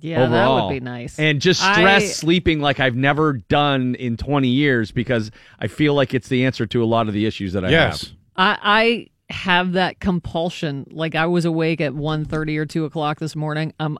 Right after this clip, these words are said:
Speaker 1: I, I was on my phone. I'm like, "What's happening? Is the world blowing up?"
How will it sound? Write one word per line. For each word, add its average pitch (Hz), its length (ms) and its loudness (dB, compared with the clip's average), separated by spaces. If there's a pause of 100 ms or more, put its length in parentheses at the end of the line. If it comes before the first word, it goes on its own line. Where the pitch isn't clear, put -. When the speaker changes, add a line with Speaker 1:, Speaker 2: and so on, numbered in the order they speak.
Speaker 1:
I, 151 260 -2 (200)
I 160 100 0
was 160 140 -2
on 156 220 -4
my 160 160 0
phone. 147 380 -6
I'm 143 80 -8
like, 143 300 -6
"What's 220 200 -4
happening? 285 520 4 (380)
Is 185 80 -2
the 214 60 6
world 240 240 6
blowing 277 300 4
up?" 320 220 2